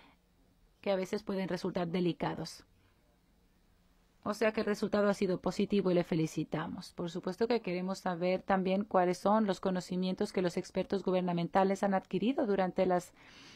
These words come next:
reuniones del I G F. Pero creo que esto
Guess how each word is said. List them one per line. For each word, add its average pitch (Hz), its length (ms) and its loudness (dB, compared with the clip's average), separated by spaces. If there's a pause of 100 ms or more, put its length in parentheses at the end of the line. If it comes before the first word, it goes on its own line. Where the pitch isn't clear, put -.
(120)
reuniones 190 500 2
del 175 180 2
I 175 100 2
G 175 400 4
F. 180 380 0 (1700)
Pero 202 220 2
creo 277 340 8
que 220 320 4
esto 220 500 -2